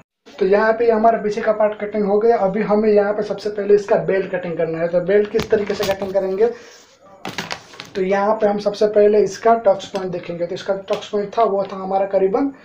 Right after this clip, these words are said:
साढ़े दस inch। तो साढ़े दस inch था, तो हम यहाँ पे ग्यारह inch लेंगे और दूसरा एक दो inch पर एक और marking करेंगे। तो ये हमारा है करीबन तेरह inch। तो एक marking हम तेरह inch पे इस तरीके से straight marking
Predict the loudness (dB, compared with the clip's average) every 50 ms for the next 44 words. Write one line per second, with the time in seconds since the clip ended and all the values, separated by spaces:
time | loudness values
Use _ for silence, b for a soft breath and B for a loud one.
0 | B B B -10 -4 -2 0 2 2 4 4 4 4 2 0 -4 -8 -2 2 4
1 | 4 4 4 2 -2 -12 -18 _ -6 -4 -2 -2 -2 -4 -6 -10 -14 -14 -12 _
2 | -4 -2 -2 0 -2 -4 -6 -8 B B B B B -2 0 2 4 4 4 4
3 | 4 4 4 4 2 0 -4 -6 -8 -4 -2 0 0 0 0 -4 -4 -2 -2 -2
4 | -2 -2 -2 -2 -2 0 2 2 4 4 4 2 2 -2 -2 -2 -2 0 0 -2
5 | -2 -2 -2 -4 -4 -6 -6 -2 0 0 0 0 0 -2 -2 -2 0 2 2 2
6 | 2 0 -2 -4 -4 -2 0 0 0 -2 -4 _ _ -14 -14 -14 -16 _ _ 2
7 | 4 4 6 4 2 0 -4 -6 -8 -6 -6 -6 -6 -6 -6 -6 -2 -2 -2 0
8 | 0 -2 -2 -2 -2 -2 -2 -2 -2 -2 -4 -4 -6 -6 -6 -4 -2 0 0 0
9 | 0 -2 -6 -10 -10 -10 -12 -12 -8 -6 -4 -4 -4 -2 -2 -4 -2 -2 -4 -4
10 | -4 -6 -6 -2 0 2 2 2 2 0 -2 -6 -4 2 4 4 4 2 B B
11 | B B B B B B B B B B B B B -12 -6 -2 -2 0 0 0
12 | 0 0 2 2 2 2 2 0 -4 -10 -10 -6 -2 0 0 0 0 0 -2 -2
13 | -2 -2 -2 -2 -4